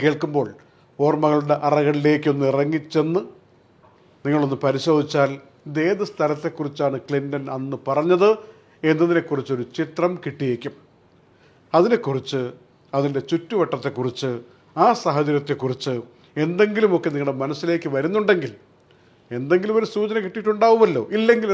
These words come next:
റിസർച്ച് ചെയ്തിട്ട് കിട്ടിയിട്ടുണ്ടെങ്കിൽ അതിനെക്കുറിച്ച് നന്നായിട്ട് ഒന്നോ രണ്ടോ മൂന്നോ വരിയൊക്കെ ഈ കമന്റ് ബോക്സിൽ ഇട്ടാൽ അങ്ങനെയുള്ളവരിൽ നിന്ന് തിരഞ്ഞെടുക്കപ്പെടുന്നവരെയാണ് ഈ യാത്രയിലൊപ്പം കൂട്ടുക. അടുത്ത വീഡിയോയിൽ കൃത്യമായിട്ട് എവിടെയൊക്കെ, എന്നൊക്കെ,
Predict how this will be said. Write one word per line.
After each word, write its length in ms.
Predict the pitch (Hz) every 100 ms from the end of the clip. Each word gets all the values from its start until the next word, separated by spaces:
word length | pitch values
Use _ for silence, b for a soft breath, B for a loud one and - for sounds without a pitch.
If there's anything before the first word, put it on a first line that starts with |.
| 180
റിസർച്ച് 320 | 220 208 -
ചെയ്തിട്ട് 320 | 185 143 143 - - b b -
കിട്ടിയിട്ടുണ്ടെങ്കിൽ 720 | 170 233 196 175 190 202 131 113 b b -
അതിനെക്കുറിച്ച് 460 | 156 156 160 147 147
നന്നായിട്ട് 440 | 147 160 175 196 170
ഒന്നോ 180 | 139 156 165
രണ്ടോ 240 | 131 139 170 123
മൂന്നോ 240 | 123 160 156
വരിയൊക്കെ 420 | 120 135 131 - 123 B B 170
ഈ 40 | 175
കമന്റ് 280 | 135 139 147
ബോക്സിൽ 280 | 147 - 127
ഇട്ടാൽ 320 | 117 - 170 233 - - _ _ _ _ -
അങ്ങനെയുള്ളവരിൽ 680 | 170 220 254 233 190 185 175 170
നിന്ന് 160 | 170 208
തിരഞ്ഞെടുക്കപ്പെടുന്നവരെയാണ് 1000 | 165 156 143 147 143 139 127 127 123 143 233 B B 170
ഈ 20 | 143
യാത്രയിലൊപ്പം 600 | 131 - 135 120 117 143 120
കൂട്ടുക. 260 | 120 120 139 180
അടുത്ത 240 | 147 - 185 135
വീഡിയോയിൽ 400 | 127 139 143 214 B B -
കൃത്യമായിട്ട് 540 | 151 175 151 139 127 131
എവിടെയൊക്കെ, 440 | 131 139 135 196 202
എന്നൊക്കെ, 340 | 147 135 123